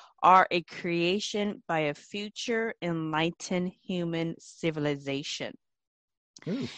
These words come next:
Speaker 2: yeah.
Speaker 1: And that's, that's what he says. That's literally what he says when he's channeled. And
Speaker 2: Yeah.
Speaker 1: that bestows this enlightened human civilization in this higher dimension, bestowed their metaphysic wisdom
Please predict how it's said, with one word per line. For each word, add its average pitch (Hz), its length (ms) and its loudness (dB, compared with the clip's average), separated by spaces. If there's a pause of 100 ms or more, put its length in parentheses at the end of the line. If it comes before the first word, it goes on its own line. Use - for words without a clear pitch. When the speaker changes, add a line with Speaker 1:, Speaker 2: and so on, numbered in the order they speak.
(120)
Speaker 2:
yeah. 190 300 8
Speaker 1:
And 185 240 6 (100)
that's, 220 320 10
that's 262 200 8
what 330 120 10
he 370 100 10
says. 415 300 8
That's 220 220 6
literally 247 200 6
what 277 120 8
he 277 100 4
says 233 420 6
when 208 160 2
he's 226 180 -2
channeled. 226 440 2 (480)
And 208 460 4
Speaker 2:
Yeah. - 200 -4
Speaker 1:
that 190 320 4 (320)
bestows 226 960 -2 (240)
this 214 320 -2 (120)
enlightened 202 720 -2
human 214 500 0
civilization 175 1160 -2 (880)
in 196 160 6
this 196 160 2
higher 180 500 6
dimension, 165 720 0 (460)
bestowed 196 680 2
their 170 360 2 (260)
metaphysic 185 960 2
wisdom 165 560 2